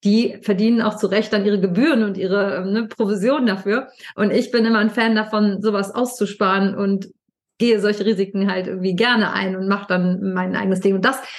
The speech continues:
darüber aufzuklären, was Web drei eigentlich ist, nämlich ein nachhaltigeres, digitaleres, ähm, äh,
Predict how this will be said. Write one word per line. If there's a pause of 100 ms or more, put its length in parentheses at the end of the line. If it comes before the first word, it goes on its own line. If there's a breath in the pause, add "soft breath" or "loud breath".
(120 loud breath)
darüber
aufzuklären,
was
Web
drei
eigentlich
ist,
nämlich
ein
nachhaltigeres,
digitaleres,
ähm, (440 loud breath)
äh,